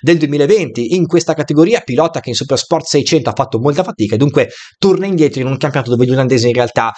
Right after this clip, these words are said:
l'hanno sempre spiegata. Italiani presenti in questa categoria ce ne sono tantissimi, sono un po' delle conferme, un po' dei giovani, in particolare a partire da Mattia Martella, che ha fatto una wild card l'anno scorso e torna quest'anno,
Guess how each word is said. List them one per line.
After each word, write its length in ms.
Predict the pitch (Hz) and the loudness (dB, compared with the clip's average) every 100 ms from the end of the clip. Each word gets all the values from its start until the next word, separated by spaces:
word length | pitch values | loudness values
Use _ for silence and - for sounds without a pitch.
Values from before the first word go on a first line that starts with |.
| - | -10
l'hanno 260 | - 143 147 | -4 -2 -2
sempre 420 | - 151 139 - | -2 -2 0 0
spiegata. 640 | 120 - 135 104 82 - 87 - - | -2 -2 0 0 -2 -4 -6 -8 -4
Italiani 580 | 202 226 214 247 262 | 0 0 -2 -4 -2
presenti 720 | 220 202 202 233 233 202 208 175 | 0 2 2 2 2 0 0 -2
in 280 | 190 180 175 | 0 -2 0
questa 280 | 185 180 | 0 0
categoria 460 | 175 160 147 135 123 | -2 0 2 2 2
ce 160 | 107 175 | 2 2
ne 80 | |
sono 320 | 160 - 160 - | 2 2 0 0
tantissimi, 580 | 180 175 190 226 220 | -4 -2 0 -2 0
sono 280 | 180 143 131 101 - - _ | 0 0 0 -2 -10 -20 _
un 160 | - 165 | -2 0
po' 140 | 190 | -2
delle 180 | 190 170 | 0 0
conferme, 380 | 175 165 175 135 | -2 -2 -2 -2
un 80 | |
po' 160 | - 214 | 0 2
dei 180 | 180 165 | 4 2
giovani, 560 | 123 240 247 233 226 | 2 2 2 0 0
in 80 | 190 | 0
particolare 460 | 170 180 175 160 120 | 0 -2 0 0 0
a 20 | |
partire 300 | 139 147 147 | -2 0 2
da 80 | 135 | 2
Mattia 280 | 135 - 160 | 0 0 0
Martella, 640 | 151 - 196 214 208 196 | 0 0 0 2 0 -2
che 240 | - 139 | -2 -2
ha 120 | 135 - | 0 -2
fatto 320 | - 139 123 | -2 -2 0
una 100 | 123 | 0
wild 200 | 120 123 | 0 0
card 180 | 147 143 | -2 -2
l'anno 160 | 131 | -4
scorso 400 | 120 170 135 - | 0 2 2 -2
e 40 | 120 | 0
torna 340 | 156 156 123 | 2 2 0
quest'anno, 580 | 190 190 - 156 120 | -6 -6 -4 -2 -2